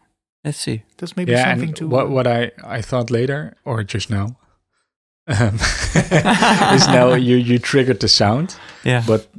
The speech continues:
Speaker 3: the same trigger could also do something, set something else, uh, another chain in
Speaker 1: Yeah,
Speaker 3: working.
Speaker 1: yeah,
Speaker 3: And
Speaker 1: yeah.
Speaker 3: that I didn't do, uh, at all this
Speaker 1: Mm-hmm.
Speaker 3: time.
Speaker 1: Mm-hmm.
Speaker 3: But that's also pretty cool that, that you do something and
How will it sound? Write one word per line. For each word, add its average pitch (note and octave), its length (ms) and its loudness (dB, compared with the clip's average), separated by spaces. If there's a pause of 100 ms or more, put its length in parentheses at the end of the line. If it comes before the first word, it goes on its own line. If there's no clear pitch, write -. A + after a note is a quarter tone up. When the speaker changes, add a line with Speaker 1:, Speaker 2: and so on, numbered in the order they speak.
(120)
Speaker 3:
the D#3+ 240 -6
same A#2+ 300 2
trigger A2 320 -2
could - 260 -8
also A2 400 0
do A2 240 -2
something, G2+ 600 -4 (320)
set - 300 -2
something G#2 560 -2
else, G#2+ 440 -2 (260)
uh, G2 220 -8 (300)
another A2 320 -2
chain G#2 460 -2 (120)
in A#2+ 120 -6
Speaker 1:
Yeah, G#2+ 80 -2
Speaker 3:
working. A2+ 500 2 (100)
Speaker 1:
yeah, A#2 240 -2 (140)
Speaker 3:
And G2+ 160 -6
Speaker 1:
yeah. A#2+ 200 0
Speaker 3:
that A2 160 -2
I A2+ 180 -2
didn't G2+ 420 -2
do, G2+ 220 -2
uh, - 80 -4 (300)
at G#2 120 -10
all G2 480 -6
this B2 220 -2
Speaker 1:
Mm-hmm. B2+ 100 -4
Speaker 3:
time. D3+ 320 -10
Speaker 1:
Mm-hmm. C3 220 -4 (480)
Speaker 3:
But G2+ 80 -10
that's G2 180 -8
also G2 440 -10 (120)
pretty G2+ 200 -6
cool F#2+ 380 -8 (160)
that, G2+ 220 -10
that G2 200 -8
you G#2+ 100 -2
do G2+ 180 -2
something F#2+ 640 -6
and F#2+ 320 -8